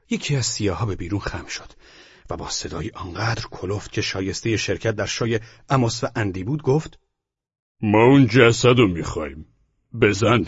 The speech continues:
Speaker 2: کنار و بدش به ما و الا قیم قرمت می‌کنیم. آب گوشتت می‌کنیم.»
Speaker 1: از شیشهٔ نیمه پایین داده گفتم:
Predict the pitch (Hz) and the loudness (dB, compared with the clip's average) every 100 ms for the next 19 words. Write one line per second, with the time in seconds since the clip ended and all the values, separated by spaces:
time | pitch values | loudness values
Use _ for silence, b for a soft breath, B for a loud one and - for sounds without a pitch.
0 | - - 85 95 123 131 101 107 104 104 | -4 -6 -2 2 4 4 2 -2 0 0
1 | - - 73 73 - _ _ _ _ - | 0 -4 -10 -12 -14 _ _ _ _ -8
2 | 95 92 95 92 135 127 110 92 85 92 | 0 2 2 2 2 2 0 0 -2 -4
3 | 92 82 82 85 - 78 80 73 - _ | -4 -4 -6 -8 -8 -10 -8 -10 -12 _
4 | _ _ _ _ 110 104 - 123 131 - | _ _ _ _ 0 0 0 4 4 4
5 | - 69 - - 76 - - _ _ _ | -4 -10 -10 -8 -8 -8 -14 _ _ _
6 | _ _ _ _ _ _ _ _ - 117 | _ _ _ _ _ _ _ _ -6 -2
7 | - 120 139 127 110 87 82 85 78 78 | -2 -2 -2 0 0 -2 -6 -10 -10 -10
8 | 76 85 90 104 101 | -10 -10 -8 -6 -6